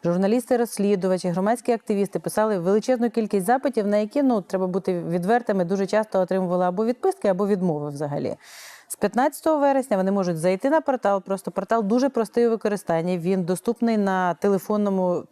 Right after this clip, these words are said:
е, в телефоні в зручній формі. Просто ввести пошук по або коду, або по назві,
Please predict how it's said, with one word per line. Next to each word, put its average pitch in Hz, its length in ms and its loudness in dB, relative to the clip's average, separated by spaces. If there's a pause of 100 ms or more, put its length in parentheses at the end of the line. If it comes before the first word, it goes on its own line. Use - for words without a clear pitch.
(100)
е, 156 340 -2
в - 120 -12
телефоні 196 520 0
в - 320 -14 (180)
зручній 214 440 0
формі. 240 400 0 (520)
Просто 277 380 0
ввести 240 520 2
пошук 233 480 -2 (100)
по 208 240 2
або 165 320 0
коду, 262 520 2
або 165 320 -2
по 165 240 -2
назві, 180 480 0